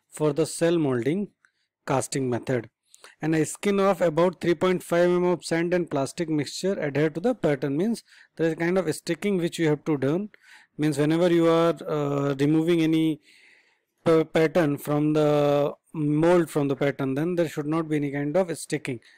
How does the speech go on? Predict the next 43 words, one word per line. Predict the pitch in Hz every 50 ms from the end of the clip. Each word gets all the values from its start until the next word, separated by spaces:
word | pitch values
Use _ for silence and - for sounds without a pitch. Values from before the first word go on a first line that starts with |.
| _ _
So | - - 156 156 156
to | - 165 156
remove | 147 156 156 170 185 185 175
that | 196 190 180 160 - - 165
sticking | - - - _ - 208 196 - - 220 220 185 -
part, | 156 139 139 170 175 - _ - - _ _ _
you | - 151
have | 151 147 151 -
to | 175 175 175 175 175 175 - _ _ _
attach | - 165 156 - 180 170 175 - - 233
a | 254 262 269 - -
skin | 151 - - - - 180 160
in | 151 139 127
that, | 131 127 127 127
which | 131 135 -
should | - - 151 139 139 143
be | 165 160
of | 175 190 220 226 - - _ _ _ _ - - - - _ _ _ -
three | 160 160 165 156
point | - 185 180 180 175 143
five | - - 175 175 180 175 170
M | 170
M | 165 165
of | 160 156 -
sand | - - - 147 165 196 208 196
and | 190 185 170
a | 160
plastic | - - 139 131 127 - - 160 139 135
mixture. | 131 131 123 - - - - 139 - - _ 147 135
Okay, | 127 - 151 180 208 202 - _ - - - - - - _ _
then | 147 160 180 202 220 214
the | 226 -
cell | - - 196 190 202 202
is | 208 170 165 151
removed | 156 156 175 196 196 -
from | - 185 185 190 185
the | 196
pattern, | - - 175 170 156 - 196 208 220 208
then | 165 156 151
cell | - - 160 160 156
should | 147 - 160 147 143
be | 143 156 135
removed, | 127 127 123 131 160 190 190